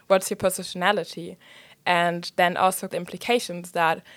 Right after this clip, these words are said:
what you generate as knowledge has on the world. And that's really important to keep in mind. I think it's really important for me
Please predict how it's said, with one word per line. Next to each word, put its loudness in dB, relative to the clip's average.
what 4
you -2
generate 4
as -4
knowledge -2
has 4
on 0
the -8
world. 4
And -8
that's -2
really -6
important -8
to -10
keep -12
in -8
mind. 0
I -12
think 6
it's -2
really 4
important -2
for -8
me -4